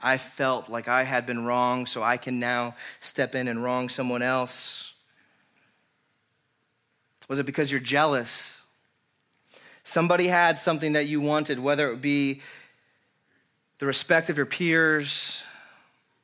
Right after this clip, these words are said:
the admiration of others. So you try to take them out of the limelight in order to sort of inject yourself into that vacuum. Was it to get something that you felt entitled to?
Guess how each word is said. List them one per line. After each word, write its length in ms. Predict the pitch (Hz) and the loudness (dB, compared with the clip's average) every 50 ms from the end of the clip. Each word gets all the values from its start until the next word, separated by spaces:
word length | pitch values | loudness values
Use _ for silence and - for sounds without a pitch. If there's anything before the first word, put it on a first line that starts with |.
| _ _ _ _ _ _ _ _ _ _ _ _ _ _ _ _ _ _ _ _ _ _ _ _ _ _ _ _ _ _ _ | _ _ _ _ _ _ _ _ _ _ _ _ _ _ _ _ _ _ _ _ _ _ _ _ _ _ _ _ _ _ _
the 80 | - 117 | -2 0
admiration 540 | 135 139 127 139 135 139 139 147 - 147 135 | 0 2 2 2 4 4 4 2 2 0 0
of 80 | 123 | 2
others. 720 | 139 151 156 156 151 151 143 143 - - - - - - - _ _ _ _ _ _ _ - | 2 2 4 2 2 0 0 -2 -4 -4 -6 -8 -10 -14 -18 _ _ _ _ _ _ _ -12
So 140 | - - 156 | -6 -2 -2
you 60 | 143 | 0
try 280 | 143 - - 165 156 156 | 0 2 2 2 2 2
to 100 | 147 139 | 2 0
take 280 | - 160 151 143 - | 0 -2 -2 -2 0
them 220 | - 147 151 156 - | 0 2 2 2 2
out 220 | - 147 147 151 147 | 2 2 2 4 4
of 160 | 147 135 127 - - - - | 2 0 -2 -8 -14 -6 -2
the 100 | - 139 | 0 0
limelight 580 | 131 131 139 139 147 147 151 156 151 151 151 110 | 2 4 4 4 4 4 4 4 4 2 2 2
in 100 | 127 139 | 0 0
order 180 | 139 143 139 | 2 2 0
to 120 | 135 - 147 | 0 -2 -4
sort 180 | - 156 139 | -2 -2 -4
of 80 | 131 127 - | -4 -4 -2
inject 500 | 143 139 131 120 131 156 147 147 147 - | -2 -2 -2 0 0 0 0 0 -2 -6
yourself 440 | 147 147 139 - 156 139 135 135 - | -4 -2 0 0 0 0 0 -2 -4
into 160 | 131 127 143 | -6 -6 -4
that 200 | 131 127 117 110 | -4 -4 -4 -4
vacuum. 640 | 117 131 127 131 131 - - 139 135 131 139 143 - _ _ _ _ _ _ _ _ _ _ _ _ _ _ _ _ _ _ _ _ - - - - - - - | -2 0 0 0 0 -2 -6 -8 -8 -8 -10 -14 -18 _ _ _ _ _ _ _ _ _ _ _ _ _ _ _ _ _ _ _ _ -20 -20 -20 -20 -18 -4 0
Was 180 | 151 151 147 | 0 2 2
it 220 | 170 160 - - - | 2 0 0 -2 -2
to 120 | - 156 | -4 -2
get 240 | 143 139 165 165 165 | 0 2 0 2 2
something 760 | - - 190 170 170 160 165 - 175 165 165 160 151 147 135 | 2 2 2 2 2 0 -2 -2 0 2 2 2 2 0 0
that 140 | 143 131 | -2 -4
you 140 | 117 139 135 | -4 -4 -6
felt 340 | 127 - - 151 135 131 - | -4 -2 0 0 0 0 -2
entitled 540 | 113 127 120 - - 147 170 165 147 123 101 | -6 -8 -6 -2 0 2 2 2 0 -2 -6
to? 300 | - - 98 92 85 85 | -10 -12 -12 -14 -14 -18